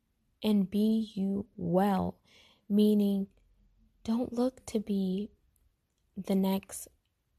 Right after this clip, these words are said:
woman who is, you know, climbing the corporate ladder fast,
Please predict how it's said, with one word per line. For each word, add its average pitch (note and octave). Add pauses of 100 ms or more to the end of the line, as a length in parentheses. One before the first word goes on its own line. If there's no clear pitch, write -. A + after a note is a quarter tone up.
(280)
woman F#3 (640)
who G3+
is, F#3 (140)
you G3+
know, F#3
climbing G3
the F#3+
corporate -
ladder F3+
fast, -